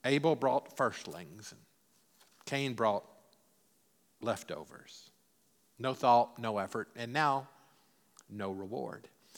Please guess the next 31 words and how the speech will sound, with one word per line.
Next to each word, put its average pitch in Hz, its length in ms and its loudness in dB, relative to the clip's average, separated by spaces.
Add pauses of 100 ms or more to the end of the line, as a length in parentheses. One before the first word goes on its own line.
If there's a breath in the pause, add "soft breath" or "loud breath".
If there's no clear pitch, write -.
It's - 160 4
interesting, 151 600 8
just 156 320 2
that 143 240 4
one 135 300 4
biblical 135 440 0
story 131 460 2 (320 loud breath)
can 127 140 -2
help 151 260 4
you 156 140 -2
in 123 100 -6
your 113 140 -4
life 120 340 2
of 95 180 -12
business 156 520 0
about 107 340 0
giving 107 260 -4
your 98 120 -6
best, 135 420 2
or 101 160 -8 (240 loud breath)
in 104 160 -8
sports, 147 640 2
or 120 60 -4
in 104 120 -4
relationships, 127 760 -2
or 120 100 -2
whatever 156 420 0
it 170 120 0
is 165 200 0
you 139 140 -2
do, 120 560 -2